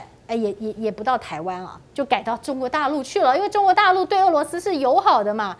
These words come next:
所以就很明显。好，但话说回来，现在我们来讲到德国，因为刚才说到了哈，印度的这个总理莫迪他也去了德国一趟。不过呢，现在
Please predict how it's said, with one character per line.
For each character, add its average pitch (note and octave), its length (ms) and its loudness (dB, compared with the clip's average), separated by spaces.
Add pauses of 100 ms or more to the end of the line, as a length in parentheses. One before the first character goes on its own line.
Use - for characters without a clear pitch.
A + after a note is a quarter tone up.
(240)
所 G4 140 2
以 - 20 2
就 G4 140 4
很 A3 180 -2
明 G3+ 240 -6
显。 A3+ 260 -4 (280)
好， G#3 140 -6
但 D#4 220 -2
话 C#4 160 0
说 B3+ 180 0
回 A#3+ 200 -4
来， E3+ 180 -12
现 E4 220 0
在 D4+ 100 4
我 A3 60 2
们 G#3 100 -4
来 G#3+ 160 -4
讲 F3+ 220 -6
到 A#3 120 0
德 G3 320 -4
国， F3 380 -8 (300)
因 F#4 100 -2
为 F#4+ 80 0
刚 F#4+ 140 -2
才 E4+ 100 -2
说 F4+ 220 -4
到 E4+ 180 0
了 G#3 140 -2
哈， F#3 200 -6 (100)
印 D#4+ 200 -2
度 D#4 160 -2
的 A#3 100 0
这 A3+ 80 -10
个 B3 120 -2
总 A3 200 -6
理 A#3 120 -4
莫 B3+ 200 -4
迪 G3 300 -10
他 A4 180 0
也 C#4+ 80 2
去 - 140 -6
了 D4+ 140 0
德 A3 200 -6
国 G#3+ 220 -6
一 A3 60 -8
趟。 - 240 -8 (360)
不 D#4+ 120 0
过 G#4+ 320 6
呢， B3+ 280 0 (280)
现 G4 260 4
在 - 420 0